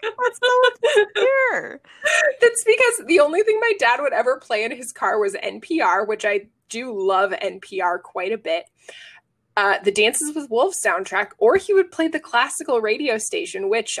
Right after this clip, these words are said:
Speaker 2: I will forever credit his driving skills, where he likes to touch on the brake briefly and shortly, and his love of classical music with my, um, nauseous reaction every time I hear it, because my father's driving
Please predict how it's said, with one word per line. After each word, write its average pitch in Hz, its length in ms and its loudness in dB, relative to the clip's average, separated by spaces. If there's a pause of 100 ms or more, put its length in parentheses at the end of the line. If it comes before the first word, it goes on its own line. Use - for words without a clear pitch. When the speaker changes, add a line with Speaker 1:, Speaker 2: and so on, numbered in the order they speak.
Speaker 2:
I 220 200 6
will 240 220 2
forever 214 640 0
credit 208 560 0
his 202 540 2 (360)
driving 220 520 0
skills, 180 500 -6
where 185 120 -8
he 185 140 -6
likes 185 300 -6
to 196 140 -14
touch - 300 -8
on 202 100 -4
the 185 80 -4
brake 185 360 -4
briefly 190 840 -4
and 175 140 -10
shortly, 202 840 -2 (540)
and 196 480 2
his 208 240 2
love 208 160 2
of 202 120 -6
classical 208 400 -2
music 277 380 -4
with 202 180 -2
my, 202 580 0 (100)
um, 190 360 -2 (240)
nauseous 220 840 0
reaction 170 500 -4
every 214 220 -2
time 247 240 -4
I 254 80 0
hear 294 240 -2
it, 170 220 -2
because 190 480 -2
my 202 320 0
father's 202 440 -2
driving 196 460 -2